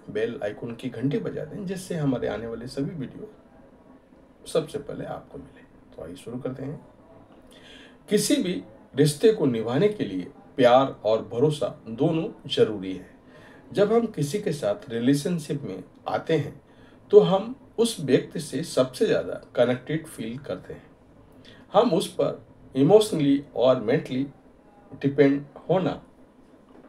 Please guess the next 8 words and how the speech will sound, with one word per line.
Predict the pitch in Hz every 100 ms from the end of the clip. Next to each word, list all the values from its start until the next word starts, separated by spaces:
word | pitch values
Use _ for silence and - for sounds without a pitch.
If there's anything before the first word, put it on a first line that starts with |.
| - - - - - - - - - -
शुरू | - 139 156
हो | 151
जाते | 156 147 -
हैं, | 151 202 - 117
जैसे | 120 -
कि | 131 135
partner | - 101 - 120
की | - 123